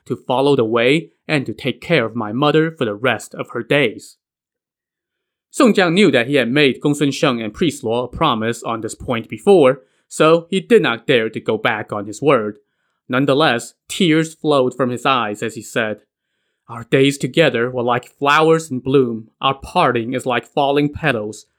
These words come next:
Even though I dare not go back on my promise, it still breaks my heart to see you go." Gongsun Sheng consoled him. "If I had abandoned you midway, then I would be lacking love and respect.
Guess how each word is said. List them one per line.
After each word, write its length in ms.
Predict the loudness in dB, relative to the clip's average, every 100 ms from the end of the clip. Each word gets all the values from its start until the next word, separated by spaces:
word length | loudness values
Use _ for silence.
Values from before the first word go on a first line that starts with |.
| _
Even 240 | -2 0 2
though 160 | 2
I 80 | 0
dare 320 | 0 2 2
not 340 | 2 0 -2 -2
go 160 | -2
back 320 | 0 -2 -4
on 80 | -8
my 120 | -12
promise, 580 | -10 -4 -4 -4 -8 -14 _ -14 -6
it 80 |
still 400 | -6 -2 0 0
breaks 420 | 0 0 0 0 -6
my 140 | -8
heart 380 | -4 -4 -4 -8
to 80 | -14
see 220 | -6 -4
you 200 | -4 -4
go." 480 | 0 0 0 -4 _ _ _ _ _ _ _ _ _ _ _ _ 0
Gongsun 280 | 2 4 2
Sheng 240 | 2 0
consoled 460 | -2 -6 -2 -2 -2
him. 220 | -8 -10 _ _ _ _ _ _ -10
"If 160 | -4
I 120 | -2
had 100 | 0
abandoned 540 | -2 0 2 4 2 0
you 100 | -6
midway, 680 | -4 -4 0 2 2 0 -8
then 140 | -8 -2
I 180 | 0
would 140 | 0 -2
be 120 | -2
lacking 440 | -2 -2 -4 -6
love 280 | 0 2 2
and 140 | -2 -6
respect. 580 | -8 -2 -2 -2 -8